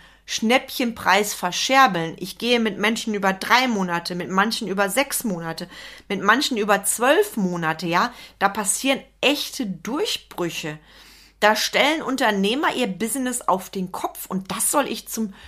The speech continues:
Scherbelpreis, zum Megakracherpreis verhökern, um dann vielleicht überfüllte, überfüllte Programme zu haben? Nee,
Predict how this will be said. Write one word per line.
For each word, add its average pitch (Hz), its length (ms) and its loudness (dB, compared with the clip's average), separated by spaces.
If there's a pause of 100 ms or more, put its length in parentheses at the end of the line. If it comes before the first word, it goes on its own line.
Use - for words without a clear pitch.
(140)
Scherbelpreis, 247 1400 2
zum 247 360 0 (560)
Megakracherpreis 302 1300 2
verhökern, 202 760 2 (640)
um 294 260 6
dann 269 220 4
vielleicht 214 680 2
überfüllte, 311 1200 2 (420)
überfüllte 254 880 2
Programme 214 680 -2
zu 247 260 0
haben? 196 420 4
Nee, 220 340 0